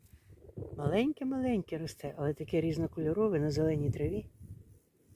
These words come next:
Так гарно. А ну, мій коханий під'їжджає до мене ближче.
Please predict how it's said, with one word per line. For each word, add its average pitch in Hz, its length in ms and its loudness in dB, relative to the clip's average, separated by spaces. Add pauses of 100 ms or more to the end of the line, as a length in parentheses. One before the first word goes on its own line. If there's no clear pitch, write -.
(600)
Так 147 160 -2
гарно. 147 360 0 (1300)
А 165 120 -10
ну, 180 120 4
мій 180 160 6
коханий - 640 0 (220)
під'їжджає 156 480 2
до 175 100 2
мене 208 260 8 (360)
ближче. 202 540 2